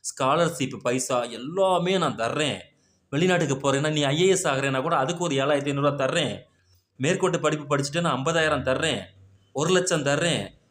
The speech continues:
இங்கேருந்து ஏரோப்ளேன்லேயே உன்னை கூட்டிட்டு போய் அங்க டெல்லியில இன்டர்வியூ அட்டெண்ட் பண்ண விட்டு கொண்டுட்டு வந்து அவன் வீட்டிலேயே விடுறேன். அதுக்கும் ஃப்ரீயா தர்றேன், காசு பணம் தர்றேன், சாப்பாடு தர்றேன்.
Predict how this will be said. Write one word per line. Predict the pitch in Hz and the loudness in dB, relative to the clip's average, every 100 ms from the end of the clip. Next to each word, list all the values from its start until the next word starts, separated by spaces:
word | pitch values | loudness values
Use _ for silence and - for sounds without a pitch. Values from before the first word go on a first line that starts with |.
| _ | _
இங்கேருந்து | 139 165 170 165 170 | -4 0 0 0 2
ஏரோப்ளேன்லேயே | 139 165 170 156 147 165 | 2 2 0 -2 0 2
உன்னை | 156 139 | 2 0
கூட்டிட்டு | 180 170 139 135 | -2 -4 -4 -4
போய் | 151 170 | -2 -2
அங்க | 143 | -2
டெல்லியில | 131 139 165 170 160 127 101 - - | -2 -2 -2 0 2 2 0 -10 -10
இன்டர்வியூ | 151 170 165 139 | -6 -2 0 0
அட்டெண்ட் | 143 147 | -2 -4
பண்ண | 139 135 | -2 -2
விட்டு | 139 - 143 - - _ _ _ _ | -2 0 0 -2 -10 _ _ _ _
கொண்டுட்டு | 170 175 180 | -2 0 2
வந்து | 170 170 | 2 2
அவன் | 147 | 0
வீட்டிலேயே | 135 185 180 175 | 0 -2 0 2
விடுறேன். | 147 147 170 127 92 - - 127 | 2 0 0 -2 -4 -12 -4 -2
அதுக்கும் | 170 180 170 | 0 0 0
ஃப்ரீயா | 165 175 156 | 0 2 2
தர்றேன், | 135 135 160 117 92 - - | 0 0 0 -2 -6 -16 -4
காசு | 135 147 156 | -2 -2 -2
பணம் | 143 139 | -2 0
தர்றேன், | 135 165 | 0 0
சாப்பாடு | 165 143 151 143 | -2 -2 0 0
தர்றேன். | 135 131 180 139 | 0 -2 0 -2